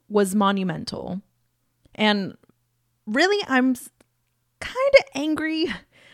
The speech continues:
Well, not kinda. I am angry that the violent acts that took place at our nation's capital has overshadowed this historic win.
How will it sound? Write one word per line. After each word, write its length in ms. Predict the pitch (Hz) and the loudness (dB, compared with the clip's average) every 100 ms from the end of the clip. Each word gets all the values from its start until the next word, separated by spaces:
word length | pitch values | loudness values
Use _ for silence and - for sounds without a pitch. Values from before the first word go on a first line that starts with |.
| - | -4
Well, 100 | 294 | 2
not 220 | 427 - | 2 0
kinda. 420 | - 349 285 196 - - - | -2 4 6 6 4 -6 2
I 180 | 269 - | 2 2
am 320 | 240 320 294 | 2 2 2
angry 680 | - 196 190 180 165 180 220 _ _ | 2 0 0 -2 -2 -4 -8 _ _
that 840 | 190 180 196 190 185 175 - - - _ _ _ _ | -10 2 4 4 2 -2 -6 -12 -14 _ _ _ _
the 220 | 214 233 | 0 2
violent 840 | 208 175 190 196 226 240 240 226 - - | 0 2 2 4 2 0 -2 -2 -8 -4
acts 360 | 202 220 - | -2 -2 -4
that 160 | 214 - | -8 -6
took 260 | 233 - - | -8 -8 -8
place 800 | - 247 175 151 220 - - - _ _ _ _ - | 0 2 2 0 -6 -8 -12 -16 _ _ _ _ 0
at 160 | 233 | 4
our 120 | 226 | 4
nation's 580 | 202 180 214 - 208 196 | 2 0 0 0 -2 -4
capital 880 | - 208 233 247 180 160 156 214 254 _ _ _ _ _ _ _ _ _ | -6 -6 -4 -2 -4 -4 -4 -4 -6 _ _ _ _ _ _ _ _ _
has 220 | - 240 208 | 0 0 4
overshadowed 1080 | 240 233 220 220 - 214 196 180 156 156 196 | 6 6 6 2 2 2 2 0 -4 -8 -4
this 180 | 202 196 | -2 -2
historic 500 | 202 - 185 165 175 | -2 -2 2 0 -2
win. 440 | 170 143 107 202 | -8 -10 -10 -10